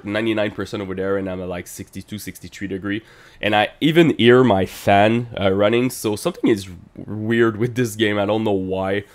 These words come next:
Uh, it's taking a lot of resources on my G P U, and I have also issue to stream with my encoder with my video card.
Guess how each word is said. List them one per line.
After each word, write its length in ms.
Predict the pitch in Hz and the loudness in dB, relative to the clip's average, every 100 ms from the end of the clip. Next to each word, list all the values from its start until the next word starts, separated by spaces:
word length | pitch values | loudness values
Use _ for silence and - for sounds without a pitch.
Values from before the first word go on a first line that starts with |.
| _ _ | _ _
Uh, 80 | - | -8
it's 180 | 90 - | -6 -4
taking 260 | 113 151 139 | -2 0 2
a 80 | |
lot 320 | 104 107 117 120 | 2 6 6 6
of 80 | |
resources 480 | 107 113 107 101 120 | 2 -4 -4 -4 -4
on 220 | 113 104 | -4 -4
my 160 | 104 98 | -2 -4
G 160 | 98 101 | -4 -8
P 140 | 101 | -8
U, 220 | 104 123 - - - | -6 -6 -8 -18 -10
and 240 | - 104 107 | -2 0 2
I 220 | 98 120 | 4 6
have 180 | 131 - - _ | 6 2 -10 _
also 440 | - 107 143 - 170 | 2 6 6 4 2
issue 400 | 139 - 156 165 | 0 -4 -4 -4
to 300 | - 123 110 | -4 -4 -4
stream 800 | - - - 117 113 139 180 156 | -4 -8 -8 -2 2 2 2 2
with 180 | 131 127 | 2 2
my 140 | 120 | 2
encoder 600 | 120 127 123 123 143 143 | 2 0 2 2 2 -2
with 200 | 123 123 | -4 -4
my 100 | 113 | -4
video 240 | 117 120 | -2 -2
card. 320 | 123 147 160 | -2 -2 -4